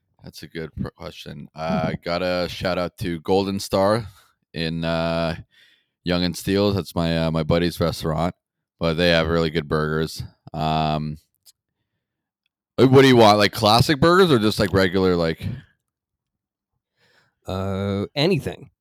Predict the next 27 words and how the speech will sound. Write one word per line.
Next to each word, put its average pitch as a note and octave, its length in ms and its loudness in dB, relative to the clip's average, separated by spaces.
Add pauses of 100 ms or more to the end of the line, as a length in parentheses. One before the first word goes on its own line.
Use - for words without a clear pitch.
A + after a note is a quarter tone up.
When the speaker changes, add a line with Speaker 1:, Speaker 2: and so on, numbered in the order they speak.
Speaker 2:
I B2+ 100 2
mean, C#3 380 4 (600)
no, G3+ 180 2
just, D#3+ 280 2
just D3 260 0
your B2 100 4
favorite C3 580 -4
place G#2+ 440 -6
to A2+ 80 -4
go F#2+ 420 -4
when G2 300 -8
you're G2 140 -10
like, F#2 480 -12 (520)
"I'm, A#2+ 540 -4
I'm A#2 220 -4
really C3 400 0
feeling B2 520 -4
it B2 140 -8
today. B2+ 460 -4 (840)
I A2 120 -4
wanna A#2+ 260 -2
just G#2 320 -4
gorge A2 400 0
myself F#2 840 -8 (760)
with, A2 340 -10
with G#2+ 220 -8
calories G#2+ 920 -4